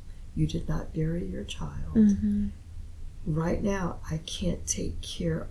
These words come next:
Speaker 1: of you.
Speaker 2: Mm-hmm.
Speaker 1: If you need to have these emotional screaming
Speaker 2: Yeah.
Speaker 1: episodes, I need you to call somebody else." And it took a lot for me to say that, 'cause I felt like I was pushing that person away.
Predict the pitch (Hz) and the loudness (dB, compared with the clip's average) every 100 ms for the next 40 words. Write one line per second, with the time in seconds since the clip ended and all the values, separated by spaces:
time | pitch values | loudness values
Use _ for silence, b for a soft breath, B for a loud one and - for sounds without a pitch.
0 | - 151 - - 165 165 220 - 202 190 | -4 -4 -4 -4 -2 0 0 10 10 12
1 | 196 190 180 208 233 233 220 208 190 185 | 8 8 4 4 4 4 0 -2 -6 -4
2 | 180 175 - 165 160 160 170 - 175 165 | -2 0 2 2 4 4 2 0 0 2
3 | 156 151 - - - - - b b b | 2 0 -2 -8 -14 -12 -10 b b b
4 | b b - - - - - - - - | b b -10 -8 -6 -6 -6 -6 -6 -6
5 | - - - - - - 202 190 190 185 | -6 -4 -4 -2 -2 2 2 2 0 0
6 | 180 180 180 - - - 208 202 - - | 0 0 0 -2 -2 2 4 4 2 6
7 | 170 190 - - 185 185 - - 165 175 | 8 6 2 0 0 0 0 4 4 6
8 | 160 170 - 143 - - - - - - | 4 2 4 4 4 0 -2 -4 -6 -6
9 | - - - - - - - - - - | -8 -6 -6 -6 -6 -6 -6 -6 -4 -4
10 | - - b b b - 233 226 320 302 | -4 -6 b b b 8 10 8 4 4
11 | 214 - - 185 175 - - - 80 165 | 4 4 2 2 2 2 0 4 6 6
12 | - - - - 180 170 - 170 - 165 | 4 0 -2 0 4 4 4 2 2 2
13 | 160 175 - - b b b - - - | 2 0 -4 -10 b b b -8 -6 -2
14 | - 208 247 - 170 - 147 156 - - | 6 8 8 6 2 2 2 0 -2 -2
15 | 76 - 67 82 78 143 | -2 -2 -4 -6 -4 -4